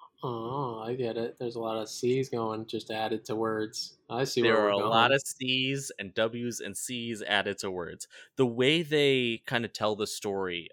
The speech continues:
Speaker 2: of Christine
Speaker 1: You mean Kistori?
Speaker 2: The quick story <laughs> is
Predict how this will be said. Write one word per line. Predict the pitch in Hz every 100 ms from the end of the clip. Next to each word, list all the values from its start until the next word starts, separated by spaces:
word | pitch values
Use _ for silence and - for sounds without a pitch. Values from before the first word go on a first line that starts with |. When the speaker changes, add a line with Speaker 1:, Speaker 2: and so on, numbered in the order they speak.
| -
Speaker 2:
of | 95 87 -
Christine | 101 87 - 95 87 82
Speaker 1:
You | 135
mean | 117 107 101 - _ _ -
Kistori? | - 113 - - 131 131 98 - 107 _ _ _
Speaker 2:
The | 139
quick | 139 151 139
story | - 156 156 117 98 98 110 220
<laughs> | - - - - - _ _ -
is | 147 139 131 123 120 -